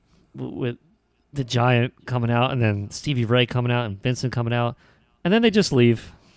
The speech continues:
Speaker 2: Right? Oh, that's my girlfriend's like, she's like, "Where did they go?"
Speaker 1: <laughs>
Speaker 2: I was like, "They, they got a punch from Warrior," and it's like, "We,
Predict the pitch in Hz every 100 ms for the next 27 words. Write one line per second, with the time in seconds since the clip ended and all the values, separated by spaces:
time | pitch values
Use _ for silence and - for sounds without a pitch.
0 | _ - 277 - - - - - - 247
1 | 269 - - - 233 262 226 240 240 214
2 | 190 160 - - 208 185 240 330 262 254
3 | 320 170 - - - - - - - 880
4 | 807 143 151 143 180 180 - 165 175 151
5 | - 196 175 170 175 247 220 175 170 147
6 | 156 240